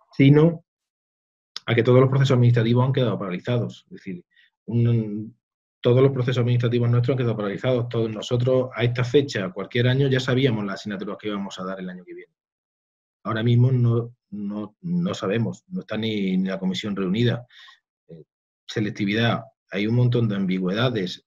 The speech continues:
En función de la fecha que sea lo, la selectividad, la ebau, pues tendremos una matrícula o tendremos otra, o los alumnos se incorporarán antes o se incorporarán después. Yo confío, es decir,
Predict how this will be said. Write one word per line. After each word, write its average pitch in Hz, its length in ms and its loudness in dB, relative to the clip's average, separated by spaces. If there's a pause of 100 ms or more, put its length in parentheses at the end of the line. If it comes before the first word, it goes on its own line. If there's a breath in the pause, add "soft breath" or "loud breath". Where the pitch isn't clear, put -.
En 104 160 -10
función 107 360 -8
de 113 120 0
la 113 120 -2
fecha 117 580 -2
que 104 100 -6
sea 110 260 -2
lo, 104 360 -4
la 104 260 -6
selectividad, 104 640 -4
la 98 120 -4
ebau, 120 500 0 (340 soft breath)
pues - 120 -16
tendremos 107 360 -8
una 113 140 -2
matrícula 117 500 0
o 123 40 0
tendremos 104 460 -4
otra, 127 320 2
o 127 80 4
los 101 180 0
alumnos 101 280 -4
se 101 80 -8
incorporarán 107 560 -2
antes 120 240 4
o - 20 2
se 120 100 -2
incorporarán 98 520 -8
después. 135 520 2 (880)
Yo 123 300 4
confío, 147 680 10
es 135 60 6
decir, 117 360 2